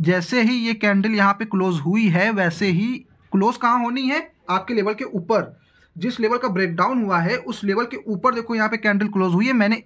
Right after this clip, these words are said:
इस कैंडल पे, इस वाली कैंडल पे, रुको मैं दिखाता हूँ, मैंने इस वाली कैंडल पे ट्रेड ले लिया जैसे ये कैंडल ओपन हुई है। ठीक है, ये भी देखना पड़ता है ना कि गैप अप ओपन हुई है, गैप डाउन ओपन हुई है।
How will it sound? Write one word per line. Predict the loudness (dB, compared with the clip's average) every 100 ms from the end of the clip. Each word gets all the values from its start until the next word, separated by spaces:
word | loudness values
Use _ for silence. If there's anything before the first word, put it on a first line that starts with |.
| -4
इस | -2
कैंडल | 0 0 2
पे, | 0 -2 -6 -2
इस | 0
वाली | 2 0
कैंडल | 0 -2 0 0
पे, | -2 -2 -4 -6 -6
रुको | -4 -2
मैं | -2
दिखाता | -2 -4 -4 -4
हूँ, | -4 -6 -20 -20 -6 -2
मैंने | 0 -2 -2
इस | -2 0
वाली | 0
कैंडल | 0 0 0
पे | 0 -2
ट्रेड | 0 0
ले | 2 0
लिया | -2 -2
जैसे | -2 0 0
ये | -2
कैंडल | 0 -2 -2 -2
ओपन | -2 0
हुई | -2 -4
है। | -10 -16 _ _ _ _ _ _
ठीक | -8 -6
है, | -8 -10 _ _
ये | -2
भी | -2
देखना | -2 -4
पड़ता | -4 -4
है | -4
ना |
कि | 0
गैप | -2 -2
अप | -4
ओपन | -4 -2
हुई | -2
है, | -2
गैप | -2
डाउन | -2 -4
ओपन | -4 -6
हुई | -6
है। | -8